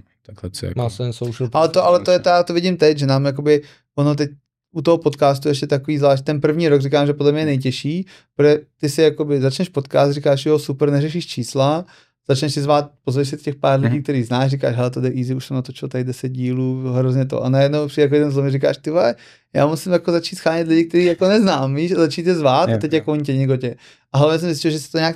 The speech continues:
Speaker 3: přeplo ten algoritmus, ale je hrozně těžký dostat se do D Ms,
Speaker 1: Mhm.
Speaker 3: jakože tomu tvůrcovi, aby jsem mu jako napsal a řekl mu, "Hele, přijď, natoč ho video."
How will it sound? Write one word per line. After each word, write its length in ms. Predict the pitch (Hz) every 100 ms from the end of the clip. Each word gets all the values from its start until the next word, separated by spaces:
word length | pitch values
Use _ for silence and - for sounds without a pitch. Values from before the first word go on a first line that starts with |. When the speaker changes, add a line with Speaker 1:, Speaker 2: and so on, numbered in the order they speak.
| -
Speaker 3:
přeplo 300 | - 190 147
ten 100 | 135
algoritmus, 500 | 135 123 127 135 131 135
ale 120 | 143
je 40 |
hrozně 260 | 143 139 156
těžký 340 | 156 135 156
dostat 280 | 139 135 139
se 80 | 147
do 100 | 139
D 340 | 139 143 135
Ms, 260 | 131 139 -
Speaker 1:
Mhm. 100 | 117
Speaker 3:
jakože 360 | 135 - 131 139
tomu 220 | 139 143
tvůrcovi, 500 | 139 139 131 143 120 -
aby 140 | 139
jsem 100 | 143
mu 20 |
jako 180 | 135 139
napsal 420 | 135 135 143 139
a 100 | 139
řekl 140 | 139 143
mu, 60 |
"Hele, 180 | 135 151
přijď, 340 | 131 143 147
natoč 280 | 139 139 135
ho 80 | 147
video." 380 | 131 127 120